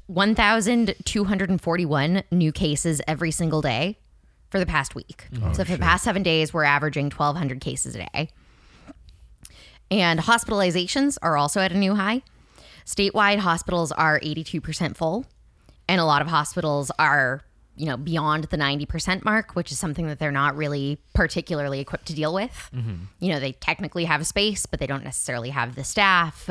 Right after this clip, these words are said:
Speaker 1: and the functionality to be
Speaker 3: Mm-hmm.
Speaker 1: able to support that many patients. And people are getting concerned that we're going to run out of beds.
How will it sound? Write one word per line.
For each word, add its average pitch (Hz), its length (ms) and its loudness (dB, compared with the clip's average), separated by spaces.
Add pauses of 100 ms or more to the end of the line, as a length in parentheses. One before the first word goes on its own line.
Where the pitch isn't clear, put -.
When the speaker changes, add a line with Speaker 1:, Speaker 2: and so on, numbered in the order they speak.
(100)
Speaker 1:
and 147 140 -4
the 127 60 -8
functionality 160 800 0
to - 100 -6
be 170 80 0
Speaker 3:
Mm-hmm. 151 60 0
Speaker 1:
able 151 120 -2
to 156 60 -6
support - 280 -2
that 160 120 -4
many 151 140 -4
patients. 139 640 -6 (500)
And 214 160 2
people 233 200 -2
are 240 40 0
getting 233 220 0
concerned 226 400 0
that 190 200 -2
we're 165 160 -2
going 143 160 2
to 139 60 0
run 120 160 0
out 101 120 -4
of - 80 -8
beds. - 360 -6